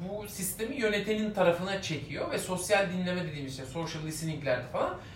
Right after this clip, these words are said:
işleri yukarı çekiyor. Bu işte Trump'tan sonra işte bu Facebook mevzusunda konuşulan mevzular da bu tandansta şeyler yani. Siz bu aktivizmi bu kadar kolaylaştırdığınız zaman abuse edilmesini de o kadar kolaylaştırıyorsunuz.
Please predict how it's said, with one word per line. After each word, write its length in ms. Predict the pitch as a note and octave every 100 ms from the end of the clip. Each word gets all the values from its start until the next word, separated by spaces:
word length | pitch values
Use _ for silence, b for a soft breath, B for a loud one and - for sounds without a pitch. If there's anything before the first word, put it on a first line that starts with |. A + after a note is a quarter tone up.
| B F3+
işleri 360 | - F#3+ A#3
yukarı 360 | A#3+ - G3+ F#3+
çekiyor. 420 | D#3 B2+ A#2 G#2+ B B -
Bu 40 | D#3+
işte 240 | F3 F3
Trump'tan 680 | F3+ F3+ E3+ - F#3 F3 -
sonra 280 | F3 E3 D#3+
işte 260 | - D#3
bu 180 | D#3 D#3+ -
Facebook 340 | D#3+ D3 - C3 D3+
mevzusunda 1080 | D3 C#3 C#3+ - - - - - D3+ D#3
konuşulan 460 | D#3+ D#3 - D#3 D#3
mevzular 420 | D3+ C#3 D3 C#3+ C3
da 120 | -
bu 100 | C3
tandansta 560 | C3+ A#2+ A#2 - A#2
şeyler 380 | A2 A2+ G#2+ G#2
yani. 440 | G#2 G#2 - F#3 - B B B B -
Siz 440 | - C4 C4+ C4 B B B -
bu 400 | D#3+ E3 B3+ C4 B3+ -
aktivizmi 720 | F3+ F#3 - G#3 G#3+ F#3+ E3+ D#3
bu 80 | -
kadar 400 | A3+ G3+ F3 -
kolaylaştırdığınız 1080 | F3 E3+ E3 E3 - F3+ E3+ F3 F#3 C4+ -
zaman 360 | F3+ - - - - - -
abuse 500 | - F#3 A3+ D4+ C4 A3
edilmesini 480 | F#3 F#3 F3+ C#4
de 40 | -
o 120 | G3+
kadar 340 | G3+ F#3 -
kolaylaştırıyorsunuz. 920 | E3+ D3+ C#3 B2 - A2 G#2+ G2+ -